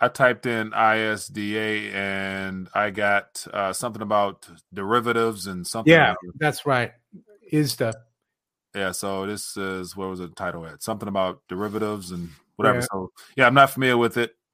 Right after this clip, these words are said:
Speaker 2: Yeah, the other thing that about crypto and Cliff High, yeah, he used to do the Alta reports, and he stopped that years ago. And I
Speaker 1: Mm-hmm.
Speaker 2: used to summarize the Alta reports, um, and they were very interesting. And I wish he <laughs> probably is still.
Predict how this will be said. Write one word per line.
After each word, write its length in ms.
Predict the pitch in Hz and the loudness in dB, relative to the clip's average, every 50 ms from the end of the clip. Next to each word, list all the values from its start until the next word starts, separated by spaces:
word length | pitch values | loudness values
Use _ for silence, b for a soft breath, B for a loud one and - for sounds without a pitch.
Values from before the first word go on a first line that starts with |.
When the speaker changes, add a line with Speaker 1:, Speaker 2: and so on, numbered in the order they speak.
| _ _ _ | _ _ _
Speaker 2:
Yeah, 300 | - 147 147 143 143 151 | -2 2 2 4 4 2
the 180 | 160 143 165 180 | 2 4 8 8
other 200 | 185 190 196 196 | 8 10 8 6
thing 260 | 190 - 190 180 160 | 4 4 2 2 4
that 180 | 160 160 160 147 | 4 4 4 4
about 360 | 147 135 156 156 151 - - | 2 2 2 2 2 0 -4
crypto 600 | - - 170 170 170 - - 175 180 185 180 185 - - | -2 0 0 0 0 -2 0 0 0 0 0 -4 -8 -8
and 260 | 131 139 135 123 123 | -8 -8 -8 -10 -12
Cliff 300 | - - - 143 135 - | -12 -6 -6 -6 -6 -4
High, 300 | - 131 135 147 165 170 B B B B - | -2 -2 0 0 -2 -4 B B B B -2
yeah, 180 | 151 156 147 | 0 0 0
he 160 | 151 156 160 | 0 0 -2
used 300 | 160 156 160 156 - - | -2 0 -2 -2 -4 -4
to 80 | - 147 | -6 -4
do 160 | 135 147 143 | -4 -4 -4
the 180 | 131 139 131 - - | -4 -4 -6 -4 -2
Alta 380 | 139 127 135 147 147 - 160 | 0 2 2 0 0 -4 -4
reports, 540 | 160 160 156 156 - 165 165 165 156 - - | -4 -4 -4 -6 -4 -2 -2 -2 -2 -4 -6
and 100 | 139 131 | -8 -6
he 120 | 127 135 | -6 -6
stopped 420 | 131 - - - 143 131 135 131 - | -6 -8 -6 -4 -2 -2 -2 -2 -4
that 220 | 135 120 - 143 | -6 -6 -6 -8
years 260 | 127 127 135 139 131 | -8 -6 -6 -6 -6
ago. 380 | 143 147 135 - 139 151 151 - b b b b - | -8 -6 -2 -2 -2 -2 -2 -6 b b b b -8
And 160 | 120 135 131 | -6 -4 -2
I 60 | 120 123 | -2 -2
Speaker 1:
Mm-hmm. 80 | 131 | -2
Speaker 2:
used 240 | 131 127 - - - | -4 -6 -8 -12 -14
to 60 | - - | -12 -8
summarize 640 | - - 160 147 147 143 127 117 113 113 113 104 | -4 -2 -2 0 0 0 0 2 2 0 -2 -4
the 100 | - 110 | -8 -10
Alta 380 | - - 113 107 107 107 - 110 | -8 -6 -4 -4 -4 -6 -8 -10
reports, 640 | 110 113 117 _ - 120 117 120 120 - - - - _ _ B B B B B B B B B | -10 -10 -12 _ -8 -6 -6 -6 -6 -8 -14 -16 -16 _ _ B B B B B B B B B
um, 580 | - 120 117 117 113 113 117 113 113 117 - - _ _ 160 | -8 -6 -4 -4 -4 -4 -4 -6 -8 -12 -14 -20 _ _ -4
and 160 | 147 147 170 | -2 0 4
they 60 | 180 | 4
were 120 | 185 180 165 | 6 6 6
very 340 | 143 165 156 151 143 139 139 | 6 4 4 4 2 0 -2
interesting. 560 | 156 160 - - - - - 120 107 110 117 | -2 -4 -6 -8 -12 -12 -10 -10 -10 -8 -8
And 180 | 120 127 123 127 | -8 -6 -4 -2
I 120 | 123 123 | -2 -2
wish 280 | 131 135 131 131 - - | 0 -2 -2 -4 -4 -4
he 140 | - 135 120 | -4 -4 -4
<laughs> 140 | 123 _ - | -6 _ -6
probably 400 | 139 131 - - 127 131 120 120 | -6 -4 -4 -4 -4 -4 -4 -4
is 140 | 123 120 - | -4 -6 -6
still. 420 | - - 147 127 131 131 123 _ | -8 -6 -4 -4 -4 -4 -8 _